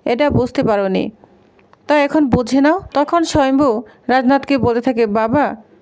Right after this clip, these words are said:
ঠিক আছে, তুমি যেটা করছো ওইটাই হবে। আর তখন রাজনাথ বলে, "তোমার উকিলকে এটা ভালো মতো পড়িয়ে নিও।" তখন জগদ্ধাত্রী বলে, "ঠিক আছে, আমি পড়ে নিচ্ছি, উকিলকে পড়তে হবে না।" তখন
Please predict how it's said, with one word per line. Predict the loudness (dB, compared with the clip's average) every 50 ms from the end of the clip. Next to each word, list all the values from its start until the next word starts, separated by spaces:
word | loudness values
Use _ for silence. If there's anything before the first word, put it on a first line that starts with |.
| _ -4
ঠিক | -4 -2 0 0
আছে, | -2 0 0 -2 -2 -2
তুমি | 0 0 0 2 2
যেটা | 0 0 0 -2
করছো | -2 0 -2 -2 -2 -2 0 0 0 0 -2 -4 -12 -20 _ _ _ _ -18 -8 -4
ওইটাই | -2 -2 0 0 0 0 0
হবে। | 0 0 0 -2 -2 -2 -4 -4 -6 -10 _ _ _ _ _ _ _ _ _ _ _ -16 -8
আর | -4 -4 -4 -2 0
তখন | 0 0 0 0 0 0 0 0 0 -2 -4 -4 -8 _ _ _ _ -4
রাজনাথ | -2 0 2 4 4 4 2 2
বলে, | 0 0 0 0 0 -4 -4
"তোমার | 0 0 2 2 2 2 0
উকিলকে | 0 0 0 -2 0 0 0 0
এটা | 0 2 0
ভালো | 0 0 0 0 0
মতো | 0 0 0 0 0
পড়িয়ে | 0 0 0 0 0 0 0
নিও।" | 0 0 0 -2 -4 -8 -14 -20 -20 -20 _ _ _
তখন | -4 -2 0 2 2 2
জগদ্ধাত্রী | 2 0 0 0 0 -2 0 0 0 0
বলে, | 2 2 0 0 0
"ঠিক | -2 -2 0 0
আছে, | -2 -2 -2 -2 -4 -2
আমি | -2 -2 2 2 2 4
পড়ে | 4 2 0 0
নিচ্ছি, | 0 -2 -4 -4 -4 -2 -2 -2 -2 -4 -8 -18 -20 _ _ -4
উকিলকে | -4 -2 -2 -2 -2 -2 0 0 0
পড়তে | 0 0 -2 -2 -4 -2
হবে | -2 0 0 0 0
না।" | -2 -2 -4 -6 -10 -16 -8 -4
তখন | -2 -2 0 0 0 0